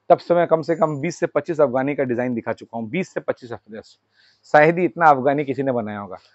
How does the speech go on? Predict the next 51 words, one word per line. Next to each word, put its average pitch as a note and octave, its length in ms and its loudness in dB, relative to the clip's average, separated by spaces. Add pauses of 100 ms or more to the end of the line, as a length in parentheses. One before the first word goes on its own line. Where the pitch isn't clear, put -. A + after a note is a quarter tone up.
(280)
और D#3 80 6
अफगानी F3 360 6
सर G3+ 160 0
बेचना F3+ 320 4
और G3 120 8
ईजी F#3 240 2
है, C#3 100 6
क्यों G#3+ 240 0
सर? F#3+ 180 4
पैंट F3 360 -2
थोड़ा F#3 120 6
टाइट E3 280 4
होता D#3+ 180 0
था, E3+ 120 4 (460)
अफगानी D#3+ 420 4
पहले E3+ 220 6
लोग F3 180 4
सलवार D#3 360 8
पहनते D#3+ 320 4
थे, F#3 140 -2
उसी - 260 -2
का C3 100 4
एक D#3 80 4
मॉडर्न D3 320 2
वर्जन D3 320 0
आ C#3+ 80 -2
गया D3 180 4
अफगानी। G#2+ 400 -6 (380)
तो D3 60 -6
सलवार D3 360 8
पहनने D3+ 320 2
में E3 160 0
भी D#3+ 140 0
ईजी D3 160 -2
होता D#3 260 4
है, D#3 60 6
आराम C#3+ 280 2
से D#3+ 120 -2
उठना D3 300 2
बैठना C#3 300 0
भी D3+ 100 -4
कर C#3 160 0
सकते - 280 -8
हैं D#3+ 80 -2
और E3+ 180 4 (360)
पार्टी C#3+ 240 6
वेयर D#3 180 4
तो D3 140 0
है C3+ 140 2
ही C#3+ 120 2
है। G2+ 160 -12